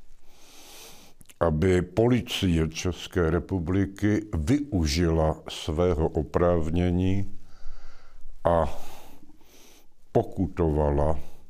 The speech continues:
nenošení roušek tam, kde jsou roušky povinné.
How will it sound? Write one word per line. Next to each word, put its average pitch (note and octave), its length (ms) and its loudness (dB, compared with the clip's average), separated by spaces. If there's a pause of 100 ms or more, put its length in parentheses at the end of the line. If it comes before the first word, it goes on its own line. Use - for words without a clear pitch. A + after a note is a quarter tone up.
(400)
nenošení F#2+ 1000 2 (100)
roušek D2 600 -2 (1200)
tam, A2 520 4 (640)
kde E2+ 340 0
jsou F2 600 0
roušky E2 580 0
povinné. C#2+ 760 0